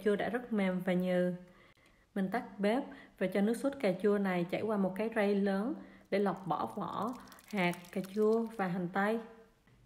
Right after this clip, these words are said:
Nếu không có cái rây lớn thì mọi người sử dụng miếng vải muslin màu trắng để lọc. Người Ý họ cũng lọc nước sốt cà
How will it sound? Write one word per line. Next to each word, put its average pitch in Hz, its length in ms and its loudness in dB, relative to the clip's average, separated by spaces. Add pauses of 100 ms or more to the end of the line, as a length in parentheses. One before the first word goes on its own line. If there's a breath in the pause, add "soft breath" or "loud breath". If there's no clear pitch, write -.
Nếu 233 140 0
không 233 160 0
có 233 100 -2
cái 247 220 2
rây 214 180 4
lớn 202 360 4 (240 loud breath)
thì 214 100 -2
mọi 180 160 0
người 185 180 4
sử 180 200 -2
dụng 214 280 -2
miếng 220 180 0
vải 190 200 -4
muslin 214 600 0
màu 175 260 0
trắng 202 240 0
để 196 100 0
lọc. 190 260 -2 (300)
Người 190 200 4
Ý 190 300 2
họ 233 120 -2
cũng 214 200 -4
lọc 214 200 -2
nước 226 180 0
sốt 277 140 -4
cà 202 80 0